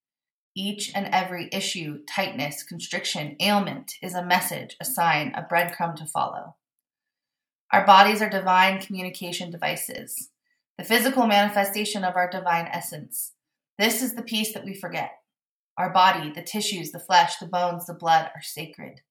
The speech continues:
Whatever our body is telling us, we must listen, get curious,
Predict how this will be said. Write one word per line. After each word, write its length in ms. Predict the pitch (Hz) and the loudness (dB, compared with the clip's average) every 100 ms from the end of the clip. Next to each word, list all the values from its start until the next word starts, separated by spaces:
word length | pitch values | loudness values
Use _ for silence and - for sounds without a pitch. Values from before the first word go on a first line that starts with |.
| _ _ _ _ _ _ _ _ _ _ _ | _ _ _ _ _ _ _ _ _ _ _
Whatever 300 | - 196 208 | 4 6 8
our 160 | 226 226 | 6 8
body 240 | 202 196 | 8 6
is 80 | 196 | 0
telling 340 | 196 190 180 | -4 -4 -4
us, 240 | 160 156 - | -6 -10 -10
we 120 | 185 | -6
must 360 | 196 208 208 185 | 0 0 0 -8
listen, 360 | 180 - - - _ _ _ | -10 -10 -14 -20 _ _ _
get 220 | 185 - - | -6 -6 -6
curious, 640 | 180 170 151 151 - | -6 -6 -8 -12 -14